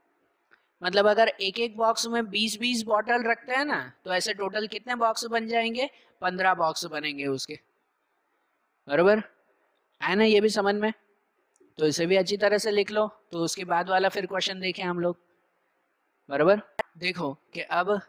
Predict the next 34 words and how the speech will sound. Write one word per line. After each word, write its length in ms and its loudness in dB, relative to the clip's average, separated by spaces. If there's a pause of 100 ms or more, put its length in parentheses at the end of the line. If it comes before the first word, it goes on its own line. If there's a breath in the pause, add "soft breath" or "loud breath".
(160)
अब 120 -2
जैसे 240 -4
question 300 -2
number 240 2
eight 200 -2
दिया 220 0
हुआ 220 2
है 140 -6 (760 soft breath)
कि 120 -4 (120)
उसमें 300 -2
लिखा 240 0
हुआ 200 2
है, 160 0
"A 120 -6
factory 440 -6
require 540 0
forty-two 600 -4
machines 520 -4
to 100 -4
produce 440 -2
a 120 -2
given 340 -4
number 280 -2
of 120 0
articles 480 -4
in 140 -12
sixty-three 720 -6
days", 380 -8 (640)
कि 100 -6
कुछ 220 0
articles, 760 0 (140)
मतलब 240 -4
समझो 300 -2
कुछ 200 -4